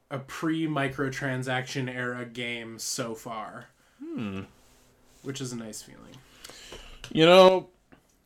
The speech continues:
Speaker 2: I think I've got an E B gift card from my birthday with still some cash on it. I might, uh, maybe I'll go pick it up this weekend.
Speaker 1: Ooh.
Speaker 2: 'Cause, uh,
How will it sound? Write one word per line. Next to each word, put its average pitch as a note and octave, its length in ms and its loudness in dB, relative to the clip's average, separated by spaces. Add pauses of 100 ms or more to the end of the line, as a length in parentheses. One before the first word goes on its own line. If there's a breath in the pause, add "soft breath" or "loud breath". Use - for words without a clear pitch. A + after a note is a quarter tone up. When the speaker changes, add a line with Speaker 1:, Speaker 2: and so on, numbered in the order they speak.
(140)
Speaker 2:
I - 40 -2
think - 240 -4
I've D3 120 0
got C3 200 8
an A2 160 0
E A#2 160 -4
B A2+ 240 -2
gift A2+ 380 -2
card B2 420 4
from G#2+ 160 -8
my G2 100 -2
birthday A2 580 -2
with A2 200 -4
still G#2 260 -6
some - 180 -10
cash G2+ 400 -2
on B2+ 180 -2
it. B2+ 260 -2
I - 60 -8
might, D3 340 -2
uh, D#3 480 4
maybe D#3+ 160 -6
I'll F3+ 60 -2
go F3+ 140 -8
pick - 280 -10
it G3+ 60 -2
up A#3+ 140 -6
this - 160 -12
weekend. - 300 -12 (480)
Speaker 1:
Ooh. B2 1400 -4 (1040 soft breath)
Speaker 2:
'Cause, G#2 300 -6
uh, G2 500 4